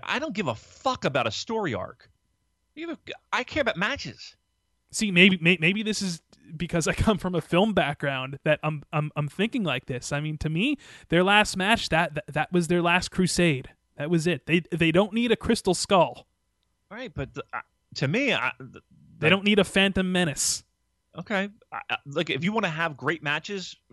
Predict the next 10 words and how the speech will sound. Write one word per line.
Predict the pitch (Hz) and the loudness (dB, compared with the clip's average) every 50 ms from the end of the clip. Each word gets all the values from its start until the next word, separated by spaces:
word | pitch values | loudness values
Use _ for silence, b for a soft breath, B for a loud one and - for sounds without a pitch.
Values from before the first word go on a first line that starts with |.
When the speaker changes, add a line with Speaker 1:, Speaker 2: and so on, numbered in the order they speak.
| 104 113 123 | -20 -20 -12
Speaker 1:
now | 135 135 139 151 175 175 | -8 -4 -4 -2 -4 -4
f-, | 165 - _ - - - | -6 -12 _ -14 -8 -4
and | 135 131 127 | -4 -4 -4
forevermore, | - 135 120 131 156 170 190 190 202 208 214 220 220 - - | -2 0 0 0 2 0 0 -2 0 -2 -2 -4 -6 -6 -6
I'm | 156 160 151 | -6 -4 -2
all | 151 170 180 170 165 | 0 2 2 2 2
in. | 196 175 101 90 _ _ _ _ _ _ _ _ _ _ _ _ _ _ _ _ _ | -2 -4 -6 -10 _ _ _ _ _ _ _ _ _ _ _ _ _ _ _ _ _
That, | - 147 160 _ _ _ | -10 -10 -10 _ _ _
that, | 131 127 - | -16 -12 -6
like, | 156 156 156 | -4 -4 -4